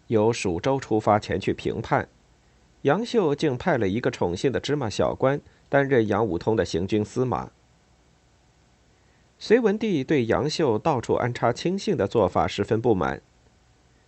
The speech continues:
他曾经意味深长地对左右说：“坏我法度的人必然是我自己的子孙，就好比山上的猛虎，没有什么动物可以战胜它，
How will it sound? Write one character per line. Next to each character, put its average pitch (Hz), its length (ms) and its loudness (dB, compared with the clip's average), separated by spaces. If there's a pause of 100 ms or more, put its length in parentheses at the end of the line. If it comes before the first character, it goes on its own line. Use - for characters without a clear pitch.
他 127 160 0
曾 113 220 0
经 113 260 2
意 120 120 0
味 98 120 4
深 139 280 -2
长 80 200 0
地 117 120 0
对 117 160 2
左 73 200 -2
右 78 200 2
说 92 360 0 (640)
：“坏 202 160 4
我 151 200 2
法 101 280 0
度 170 220 0
的 101 100 0
人 87 320 0 (140)
必 120 140 -2
然 87 200 0
是 - 140 0
我 80 140 0
自 147 200 -4
己 90 160 -6
的 135 120 -2
子 76 200 -4
孙， 92 300 -2 (640)
就 208 140 2
好 160 200 4
比 120 220 -2
山 170 260 0
上 165 160 -2
的 117 80 -2
猛 98 240 0
虎， 67 360 -4 (440)
没 135 140 2
有 185 140 0
什 104 140 -2
么 98 120 -2
动 131 140 0
物 92 160 0
可 - 120 -2
以 98 140 0
战 147 240 -2
胜 78 220 -2
它， - 260 0